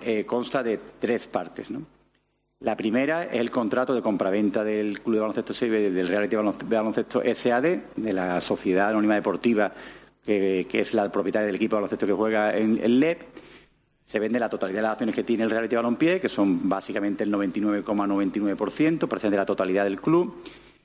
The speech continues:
Y además se incluye una obligación de inversión mínima, eh, que son las cantidades que nosotros hemos considerado que son necesarias para que el equipo pueda competir en lep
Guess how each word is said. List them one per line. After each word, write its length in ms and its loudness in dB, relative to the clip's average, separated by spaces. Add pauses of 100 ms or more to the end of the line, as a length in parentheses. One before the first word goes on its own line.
(260)
Y 180 4
además 560 0
se 180 -2
incluye 480 2
una 580 0
obligación 600 2
de 60 4
inversión 520 2
mínima, 520 4 (460)
eh, 220 -2
que 140 -4
son 100 0
las 80 0
cantidades 320 0
que 60 -2
nosotros 260 0
hemos 220 0
considerado 400 0
que 80 0
son 160 0
necesarias 640 0
para 220 -6
que 60 -4
el 60 -2
equipo 300 -4
pueda 260 0
competir 440 0
en 180 2
lep 200 0